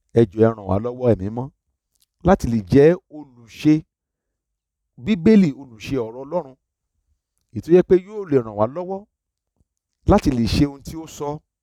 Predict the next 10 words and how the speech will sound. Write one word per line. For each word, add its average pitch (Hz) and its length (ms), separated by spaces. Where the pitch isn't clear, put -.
kí 135 100
ayé 123 340
wa 117 180
kí - 120
ó 147 60
lè 113 120
máa 104 200
wu 95 340
ẹ̀yìn 92 240
Ọlọ́run. 92 360